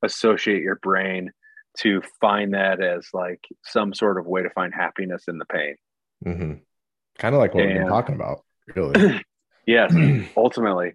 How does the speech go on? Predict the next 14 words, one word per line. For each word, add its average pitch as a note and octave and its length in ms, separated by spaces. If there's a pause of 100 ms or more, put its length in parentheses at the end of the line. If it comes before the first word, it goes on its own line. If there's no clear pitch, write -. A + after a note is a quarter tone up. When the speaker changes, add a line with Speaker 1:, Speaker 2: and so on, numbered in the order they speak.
(460)
Speaker 1:
So G#2 200
Speaker 2:
Mm-hmm. A#2 120
Speaker 1:
if - 40
you B2 120
wanna A#2 200
become, G#2+ 540 (520)
and, D#3+ 200 (380)
you C3+ 80
know, A2+ 300 (640)
and C#3 180
for C#3+ 120
people D3+ 280
listening G#2+ 420
too, G#2 440